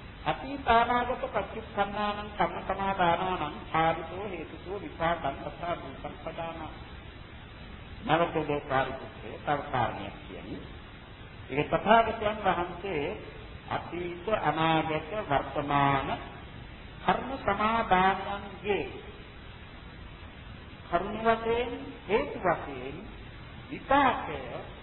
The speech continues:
යථා භූතං පජානාති. මේ විපාකය ඇති සැටියේ දනිමි, දන්නාසේ. එතකොට අතීත, වර්තමාන,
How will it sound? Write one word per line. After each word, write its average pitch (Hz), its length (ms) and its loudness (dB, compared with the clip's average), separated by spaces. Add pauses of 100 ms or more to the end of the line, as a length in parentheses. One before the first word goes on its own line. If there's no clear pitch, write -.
යථා 160 520 2
භූතං 190 640 -2
පජානාති. 208 880 0 (460)
මේ - 180 -12
විපාකය 160 680 -2
ඇති - 580 -8
සැටියේ 156 640 -6 (840)
දනිමි, 151 520 0
දන්නාසේ. 143 880 -6 (1500)
එතකොට 180 280 6 (140)
අතීත, 247 600 -2 (200)
වර්තමාන, 214 800 4